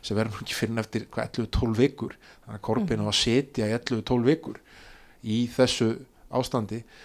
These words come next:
Speaker 1: það verður tíminn einn að koma í ljós. Það er ekkit rosalega svona fljótt á liti spennandi kandidatarnir sem verður að koma fram. Eh,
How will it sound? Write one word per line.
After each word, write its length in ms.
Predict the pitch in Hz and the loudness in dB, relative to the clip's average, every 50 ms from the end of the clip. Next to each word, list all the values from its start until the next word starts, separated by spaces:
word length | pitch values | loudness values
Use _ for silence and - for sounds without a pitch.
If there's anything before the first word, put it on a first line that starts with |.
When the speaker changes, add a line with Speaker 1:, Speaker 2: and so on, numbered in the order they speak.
| - - - | -20 -6 2
Speaker 1:
það 520 | - 110 110 110 113 120 127 131 131 135 | 6 8 10 12 12 12 10 8 6 4
verður 400 | 123 117 120 120 123 120 120 120 | 4 4 4 6 4 4 2 2
tíminn 260 | - 127 120 120 120 | 0 0 2 2 2
einn 120 | 120 117 120 | 0 0 0
að 60 | 113 | -2
koma 180 | - 120 113 117 | -2 0 0 2
í 40 | |
ljós. 180 | 117 113 104 - | 2 2 2 0
Það 80 | - 104 | 0 -2
er 120 | 104 107 107 | 0 0 0
ekkit 220 | - - - - 101 | -2 -4 -4 -4 -2
rosalega 1040 | 110 120 127 139 147 143 - - - 147 139 135 135 135 135 135 135 135 139 131 - - - - - - - - - - | 0 2 4 4 4 4 2 4 6 6 8 8 8 8 8 8 8 8 8 6 4 -2 -10 -20 -20 -20 -20 -20 -20 -20
svona 180 | - - 117 110 | -10 -6 -4 -4
fljótt 360 | - - 127 127 107 - - - | 2 6 8 8 8 6 6 4
á 60 | 143 131 | 6 8
liti 200 | 135 143 139 127 | 8 6 4 0
spennandi 400 | - - 139 135 139 135 131 127 | 2 4 4 4 4 2 0 0
kandidatarnir 600 | - 135 131 135 131 143 135 127 135 135 123 110 | 0 0 -2 0 0 0 0 0 -2 -4 -4 -4
sem 100 | 117 123 | 0 0
verður 120 | 127 127 | 0 0
að 20 | 123 | 0
koma 160 | - 120 113 | -2 -2 0
fram. 260 | 107 123 131 151 175 170 - _ _ _ _ - - - - - - - - _ - - - - - - - - - - _ _ | 0 2 0 0 -2 -6 -12 _ _ _ _ -20 -20 -20 -20 -20 -20 -20 -20 _ -20 -20 -20 -20 -20 -20 -20 -20 -20 -20 _ _
Eh, 360 | - 104 104 107 107 107 107 | -4 -2 0 2 2 2 0